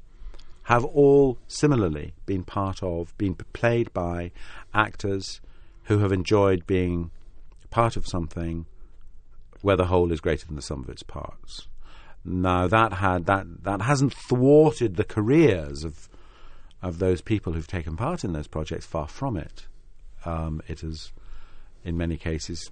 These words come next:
catapulted them on to great success. And when the R S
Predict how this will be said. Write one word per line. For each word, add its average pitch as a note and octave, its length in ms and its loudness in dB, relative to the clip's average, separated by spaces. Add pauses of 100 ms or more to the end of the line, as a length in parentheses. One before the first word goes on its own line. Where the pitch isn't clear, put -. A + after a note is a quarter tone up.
(100)
catapulted E2+ 600 -4
them E2 120 -2
on D#2+ 160 -2
to D#2 100 -12
great E2 300 -4
success. - 520 -4
And E2+ 240 -4 (360)
when F2+ 140 0
the F2+ 100 2
R F2+ 200 4
S E2 100 -2